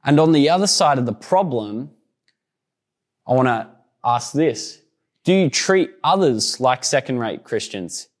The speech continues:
Here are some of the symptoms if you're treating someone like a second-rate Christian. Maybe you don't talk to certain people. Maybe you see them coming and you go, "All right, I gotta walk to the other side of the room to try and avoid them."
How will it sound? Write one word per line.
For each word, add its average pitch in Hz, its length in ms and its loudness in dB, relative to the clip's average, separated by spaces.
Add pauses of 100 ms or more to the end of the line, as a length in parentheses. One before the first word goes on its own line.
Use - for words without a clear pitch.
(100)
Here 180 180 4
are 190 60 2
some 185 180 0
of 175 60 0
the 156 80 0
symptoms 139 880 -2 (280)
if 139 200 -2
you're 139 100 2
treating 131 380 -2
someone 127 340 -4
like 117 160 -8
a 123 80 -10
second-rate 120 540 -6
Christian. 117 440 -8 (680)
Maybe 196 240 4
you 233 120 4
don't 190 300 0
talk 185 300 0
to 165 100 -4
certain 113 360 0
people. 107 480 -8 (640)
Maybe 175 320 4
you 160 280 4
see 190 260 2
them 175 180 2
coming 160 440 0
and 143 160 -4
you 131 100 2
go, 131 260 2
"All 143 160 2
right, 139 260 2
I 135 100 -8
gotta 139 180 2
walk 151 480 0
to 143 120 -6
the 135 120 0
other 139 120 0
side 135 200 2
of 123 40 0
the 117 80 -4
room 120 320 -4
to 110 120 -8
try 123 200 -6
and 117 100 -4
avoid 123 280 -2
them." 98 260 -10